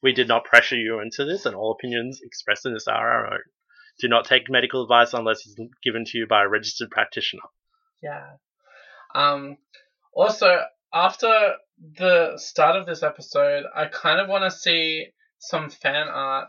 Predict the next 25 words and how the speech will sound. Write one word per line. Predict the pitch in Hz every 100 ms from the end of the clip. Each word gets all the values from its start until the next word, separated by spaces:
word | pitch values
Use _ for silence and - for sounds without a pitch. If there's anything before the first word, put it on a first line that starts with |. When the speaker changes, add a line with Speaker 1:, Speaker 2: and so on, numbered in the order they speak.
| -
Speaker 2:
of | 147 147
Connie | - - 143 147 143 117
as | 139 135
Miss | 139 139 -
Fizzle | 135 143 139 135
from | 131
the | 135
Magic | 135 139 135
School | - 139 135
Bus. | 123 123 127 - _ _ _ _ _ _ -
Because, | 151 - 127 123 - - -
you | 135 131
know, | 123 117 127 135
you're | 139
talking | 135 135 -
about | 139 127
the | - 143
insides | 139 - 131 127
of | 127
the | 143
body | 131 170 127 123 123
and | 123
blah, | 123 120
blah, | 127 123
blah. | - - - -